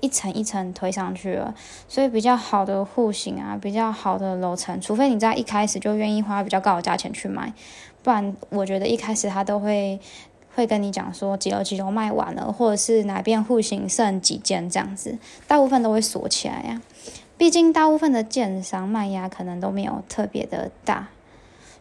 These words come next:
就整个房市的走向还是要看供需平衡会比较准一点。那我们这次有请胖胖郭做一些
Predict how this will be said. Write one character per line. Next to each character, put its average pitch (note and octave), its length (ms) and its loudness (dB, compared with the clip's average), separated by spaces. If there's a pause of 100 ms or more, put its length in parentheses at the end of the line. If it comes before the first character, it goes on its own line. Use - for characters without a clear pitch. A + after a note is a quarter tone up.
(120)
就 B3+ 220 -2
整 G3 220 -4
个 F#3 100 -2
房 F#3 260 -2
市 C4 200 2
的 G#3 120 4
走 E3+ 240 -6
向 A3 220 -2
还 F#3+ 180 -2
是 B3 220 0
要 B3 220 4
看 A#3 500 -2 (400)
供 A#3 180 2
需 A#3 160 2
平 G3+ 260 -4
衡 F#3 180 -6
会 G3+ 180 -2
比 G#3 100 -8
较 G3 180 -2
准 - 300 -4
一 G#3+ 120 -4
点。 A3 360 -6 (640)
那 B3 400 2
我 G#3+ 80 0
们 G3 160 0
这 A#3 160 2
次 A#3 220 -2
有 G3 120 2
请 F#3 400 -6
胖 G#3 220 -4
胖 F#3+ 300 -4
郭 F3+ 360 -4
做 F#3+ 220 -2
一 F#3+ 60 -2
些 F#3 340 -4